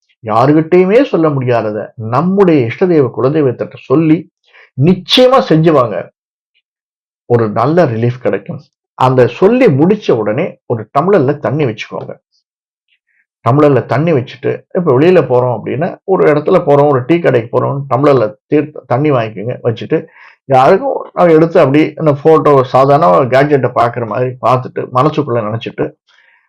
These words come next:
அவர்களுக்கு மானசீகமா இந்த தண்ணியை அர்ப்பணம் பண்ணி நம்ம அந்த தண்ணியை குடிச்சிருவோம். ஏன்னா உள்ளுக்குள்ளதான் நமக்கு இருக்கு தெய்வம்.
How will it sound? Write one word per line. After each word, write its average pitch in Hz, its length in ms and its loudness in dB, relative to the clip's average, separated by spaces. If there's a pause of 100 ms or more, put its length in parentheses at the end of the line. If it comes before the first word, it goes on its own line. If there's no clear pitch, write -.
அவர்களுக்கு 180 580 2
மானசீகமா 160 680 0
இந்த 131 220 -2
தண்ணியை 147 320 0
அர்ப்பணம் 131 380 -4
பண்ணி 120 200 -4
நம்ம 120 220 -2
அந்த 104 200 -8
தண்ணியை 135 260 0
குடிச்சிருவோம். 120 380 -4
ஏன்னா 143 300 0
உள்ளுக்குள்ளதான் 175 460 2
நமக்கு 127 280 -2
இருக்கு 123 240 -6
தெய்வம். 107 360 -4